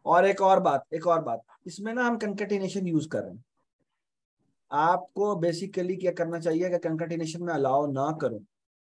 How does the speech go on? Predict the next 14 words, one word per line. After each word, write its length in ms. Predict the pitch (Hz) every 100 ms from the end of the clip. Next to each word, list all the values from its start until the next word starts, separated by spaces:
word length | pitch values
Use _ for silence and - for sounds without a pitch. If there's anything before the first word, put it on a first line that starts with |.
| _
तो 60 | 170
हमें 160 | 185
basically 420 | 175 170 190 180 185
इनको 480 | 175 175 175 208 196
display 360 | 175 196 190
करवाने 400 | 190 190 185 190
के 100 | 185
लिए, 140 | 185 185
उसको 160 | 180
display 280 | 165 165 165
करवाने 360 | 156 147 143 143
के 120 | 147
लिए 300 | 151 185 214 - _ - _ 135
हमें 360 | 139 180 208